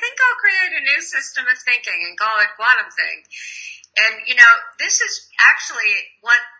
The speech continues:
quantum think is, a system of thinking comprised of twenty-one principles and practic-, and practices for the mind and awareness so that we can make a whole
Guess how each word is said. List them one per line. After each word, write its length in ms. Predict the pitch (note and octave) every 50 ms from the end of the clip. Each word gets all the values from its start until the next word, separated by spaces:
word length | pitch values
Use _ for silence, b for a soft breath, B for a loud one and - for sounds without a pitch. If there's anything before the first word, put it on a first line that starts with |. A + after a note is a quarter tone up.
| _ _
quantum 240 | A#3+ A#3+ A#3+ A#3+ A#3 -
think 220 | A#3 G#3 G3+ A3
is, 160 | A#3+ A#3+ -
a 80 | - G3+
system 480 | - - G3 F3 - - - F3 D#3+
of 100 | D#3 D#3 - -
thinking 520 | E3+ D#3 D#3 D#3 - E3 D#3+ E3 F3 F3 -
comprised 580 | - F3 F3 - F3 F3 F3 F3 F3+ - -
of 140 | F3+ - -
twenty-one 760 | - G3 F#3+ F#3 F#3 F#3 F3+ F3+ F3+ F3 F3 F3 F3+ F3 F3 _
principles 480 | - G#3 G3+ G3+ - - G3+ F#3+ F#3 -
and 160 | G3 F3+ -
practic-, 560 | - F#3 F3 E3 E3+ - - E3+ - _ _ _ _ _ _ -
and 180 | F#3 F#3 F3+ -
practices 840 | - A3+ A#3+ - - - F3+ E3+ - - E3 E3 E3+ E3+ - - -
for 80 | - F3+
the 140 | F3+ F3+ F3+
mind 320 | F3 F3 F3+ F#3+ G3 G3+
and 100 | F#3 F3+
awareness 560 | E3+ E3 E3 D#3+ D#3 D#3 D3+ D3+ - - -
so 80 | - F#3+ F#3+
that 260 | F#3 F3+ F3+ F3 -
we 140 | F#3+ F3+ F3+
can 160 | - - F#3
make 180 | F#3 F#3+ G3+ - G3+
a 80 | - -
whole 260 | F#3 G3 G3 F#3+